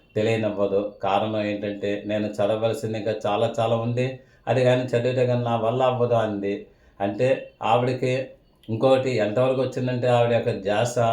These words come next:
ఆవిడ యొక్క సరస్వతి ఉపాసన అన్నది ఏంటంటే ఆవిడ ఏదంటే అది జరుగుతుంది,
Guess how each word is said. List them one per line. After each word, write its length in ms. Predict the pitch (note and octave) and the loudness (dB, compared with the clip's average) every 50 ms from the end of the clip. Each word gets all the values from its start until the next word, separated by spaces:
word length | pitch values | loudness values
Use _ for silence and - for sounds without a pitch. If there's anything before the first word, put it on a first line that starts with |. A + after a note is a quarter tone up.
| A#2 - - - _ _ - - | -2 -4 -10 -20 _ _ -6 0
ఆవిడ 220 | G#2+ A2 A2+ A2+ | 0 2 2 2
యొక్క 200 | A2 G#2+ - A2 G#2 G2+ | 2 2 2 0 0 0
సరస్వతి 580 | - G2+ G2 A2 A2 - - A#2 A#2+ A#2 A#2+ A2 G2+ | 2 0 0 0 0 -2 -2 0 2 4 4 4 2
ఉపాసన 420 | G2 - B2+ C3 A#2+ - A#2+ A2+ A2+ A2 A#2 C3 - - _ _ - - | 2 2 0 0 0 0 -2 -4 -4 -4 -6 -8 -10 -18 _ _ -8 -4
అన్నది 280 | G#2 G#2+ A2 G#2 A2 A2 G#2+ | -2 -2 0 0 0 0 0
ఏంటంటే 420 | G#2+ G#2 G#2 G2+ G2+ G2+ G#2+ G#2 G#2 G#2 - - - - - - - | 0 0 -2 -4 -4 -4 -6 -6 -6 -6 -8 -12 -20 -20 -12 -2 2
ఆవిడ 240 | G2+ A2+ A#2 A#2 A2+ G#2+ G#2 | 2 4 4 4 2 2 2
ఏదంటే 400 | A2 A#2 A#2 A#2 A2 G#2+ - A#2+ | 2 2 2 0 -2 0 0 0
అది 160 | A2+ A2 G#2+ G2+ | 0 0 0 -2
జరుగుతుంది, 540 | G#2+ G#2+ A2 A2+ G#2+ - A2 G#2 G#2 G#2 | -2 -2 -2 -2 -4 -4 -4 -4 -4 -4